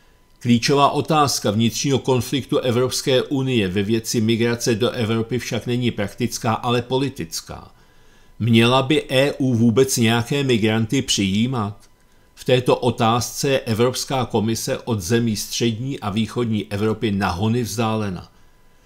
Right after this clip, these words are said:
Podle komisařky pro vnitřní věci Ylvy Johansson migrace vždy byla a vždy bude součástí naší společnosti. Z dnešních návrhů vznikne dlouhodobá migrační politika,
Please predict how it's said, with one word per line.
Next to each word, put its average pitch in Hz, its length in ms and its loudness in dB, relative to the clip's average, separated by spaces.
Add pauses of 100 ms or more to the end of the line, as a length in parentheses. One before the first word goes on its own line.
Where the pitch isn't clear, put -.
(840)
Podle 120 280 6
komisařky 147 800 2
pro 98 260 0
vnitřní 120 540 0
věci 120 600 -2
Ylvy 117 360 4
Johansson 123 880 -2 (840)
migrace 117 680 4
vždy 101 380 0
byla 98 560 0 (180)
a 117 120 -2
vždy 120 360 2
bude 131 320 2
součástí 127 760 -2
naší 131 300 -4
společnosti. - 880 -4 (720)
Z 92 100 -6
dnešních 123 480 0
návrhů 127 480 2
vznikne 123 460 0
dlouhodobá 120 880 4
migrační 131 600 0
politika, 95 840 -4